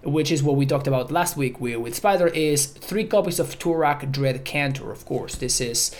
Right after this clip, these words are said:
uh, the big winner for this, uh, for this strategy. Like, this card is absolutely fantastic, very well positioned in the format right now, and I think this is far and away, far and away, uh, the best Turak deck in the entire format. At least the best Turak, Turak shell,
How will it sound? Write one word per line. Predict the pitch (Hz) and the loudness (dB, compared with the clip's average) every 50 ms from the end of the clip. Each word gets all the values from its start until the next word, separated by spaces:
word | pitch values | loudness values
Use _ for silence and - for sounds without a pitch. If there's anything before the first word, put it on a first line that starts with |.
| - - - - - - - | -16 -16 -16 -16 -16 -8 -2
uh, | - 135 135 | 2 2 4
the | 139 139 165 | 4 4 4
big | 156 294 330 370 339 196 | 6 6 6 6 6 4
winner | 170 156 160 202 240 220 185 151 135 120 | 0 4 4 4 4 4 4 2 2 0
for | - - - 139 | -2 -2 -2 0
this, | 135 143 143 135 - - - - | 2 2 2 2 0 -2 0 0
uh, | 143 131 | 0 0
for | 131 135 143 | 0 0 0
this | 139 135 131 | 0 0 0
strategy. | - - - 143 147 143 117 113 - - 113 107 110 | 0 0 0 2 2 2 0 -4 -8 -8 -8 -6 -4
Like, | 117 123 123 123 143 | -4 -4 -4 -4 0
this | 147 175 175 - | 0 0 0 0
card | - 165 156 151 139 | 0 0 0 2 2
is | 139 139 | 2 2
absolutely | 175 165 - - 160 156 156 147 | 0 0 0 -2 -4 -2 -2 -4
fantastic, | 135 - 135 139 156 147 143 - - 151 151 139 | -2 0 0 2 2 0 0 0 0 0 0 0
very | 143 135 131 143 185 202 196 180 | -2 -2 0 2 2 4 4 4
well | 170 165 156 | 6 4 4
positioned | 156 151 143 - 156 139 156 147 143 | 2 0 -4 -2 -2 0 0 0 0
in | 139 | 0
the | 139 135 | 0 0
format | 139 147 139 139 135 | 0 0 2 2 2
right | 135 135 135 135 | 2 2 2 0
now, | 143 139 139 139 135 135 - - - - - - | 0 0 2 0 0 -2 -6 -12 -16 -18 -8 0
and | - 151 147 143 143 143 | 2 2 4 4 4 4
I | 143 143 | 2 0
think | 139 - 269 285 220 | 2 2 2 4 4
this | - - | 2 2
is | 147 135 | 0 -2
far | - - - - 214 220 185 156 | -2 -4 0 4 4 6 6 4
and | 143 123 | 2 0
away, | 117 127 135 123 107 104 - - | 0 0 0 0 0 -4 -8 -16
far | - - - 240 262 262 196 156 | -8 2 6 8 8 8 8 6
and | 143 | 2
away, | 135 135 139 131 110 107 120 - - - - - - - - - - - | 0 0 0 0 0 -2 -6 -10 -16 -20 -20 -20 -20 -20 -18 -14 -6 -2
uh, | 143 135 123 | 0 0 2
the | 123 135 165 160 | 2 2 2 2
best | 170 151 - - | 2 2 0 0
Turak | - 165 156 135 117 - 139 | -2 0 0 0 0 -2 -2
deck | 139 143 123 - - - - - | -2 -2 -2 -2 -4 -10 -6 -2
in | 131 | -2
the | 131 123 | -2 0
entire | 123 127 - 127 113 92 - | -2 -2 -2 -4 -4 -4 -6
format. | - - 113 110 - - - - - - | -10 -10 -10 -10 -10 -10 -10 -10 -6 0
At | 156 170 190 | 0 2 4
least | 262 311 254 240 | 4 2 4 4
the | 226 | 4
best | 214 202 - - | 4 2 0 0
Turak, | 185 165 160 139 - - | 0 0 0 -2 -4 -10
Turak | - - 151 127 135 | -6 -4 -4 -2 -2
shell, | - - - - 135 110 - - - - | 0 0 0 0 0 -2 -4 -6 -12 -16